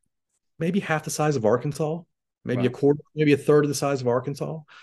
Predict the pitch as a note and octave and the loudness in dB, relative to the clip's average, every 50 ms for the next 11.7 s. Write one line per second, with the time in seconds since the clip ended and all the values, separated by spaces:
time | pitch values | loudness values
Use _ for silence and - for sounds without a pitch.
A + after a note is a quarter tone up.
0 | - - - _ _ _ - B2+ B2 B2 B2 - - C3+ B2+ B2 B2 - G#2 A#2 | -20 -20 -20 _ _ _ -2 0 0 0 0 2 6 6 8 8 6 6 2 0
1 | A2+ A2+ A2 G#2 G2+ G2+ G#2 G2 - _ _ _ _ _ _ _ - A#2+ A2+ A2+ | 0 0 0 -2 -4 -6 -8 -12 -16 _ _ _ _ _ _ _ -12 -6 -6 -6
2 | A2 - B2+ B2 C#3 - - - E3 C#3 C#3 B2+ - - E3 D#3+ E3 E3 D#3+ C3+ | -6 -4 -4 -4 -4 -4 -4 -2 0 2 2 2 2 2 4 4 4 4 2 0
3 | A#2+ B2+ - - C3 B2+ A#2 A2 - B2 A2+ A2 A2 - - B2 - G#2+ G#2 G2+ | -2 -2 -2 -2 -2 -2 -2 -6 -6 -4 -4 -4 -4 -6 -10 -6 -4 -4 -4 -2
4 | - G#2 G#2+ - - G#2 G2 G2 G2+ - _ - - - - _ F3+ F#3 F#3 F3 | -4 -8 -8 -6 -4 -4 -4 -4 -6 -8 _ -20 -20 -20 -2 _ 4 6 6 6
5 | D#3+ D3+ E3 E3 E3 D#3+ C#3+ C3+ - - C#3 C#3 C3+ C3+ C3 C3 B2 - - _ | 8 6 6 8 8 6 6 4 4 0 2 2 2 2 2 -2 -4 -6 -12 _
6 | _ - - - C3+ B2+ C3 B2+ B2+ A#2 A#2 A#2+ B2 A#2+ B2 - - - - D#3+ | _ -12 -2 2 2 4 4 4 4 2 2 2 0 0 -2 -6 -14 -14 -10 -8
7 | D#3 D#3 D3+ C#3+ C3 C#3+ C3 A#2+ A2 - - C3 A#2+ A#2+ B2 B2 A2 G#2+ A2 A2 | -6 -4 -2 -2 2 2 2 2 2 -2 -4 -2 -2 0 2 4 4 4 4 2
8 | - B2+ A#2+ C3 B2+ B2 A2+ - - B2+ B2 B2 A#2 A2+ A2 A2 - _ _ _ | 2 2 4 4 2 2 0 -2 -4 -4 -2 -2 -2 -4 -4 -6 -10 _ _ _
9 | - - - - C3 A#2+ A#2+ - A2+ A#2+ A2+ A2+ A2+ - _ D3 B2 - - - | -20 -20 -8 -4 -2 -2 -2 0 0 0 0 0 -2 -6 _ -20 -20 -20 -20 -16
10 | - B2 A#2+ A2+ A2 - - A#2 A2+ A2+ A2 G#2+ G#2 G2+ G2+ - G#2+ - - A#2+ | -6 -2 -2 -2 -2 -2 -4 -2 0 0 0 0 -2 -4 -6 -8 -10 -4 -2 -2
11 | A2+ A2+ - - - G#2+ G2+ G#2+ G#2 G#2 G#2+ A2 A2+ - | -2 -2 -4 -6 -8 -6 -4 -4 -4 -4 -6 -8 -10 -12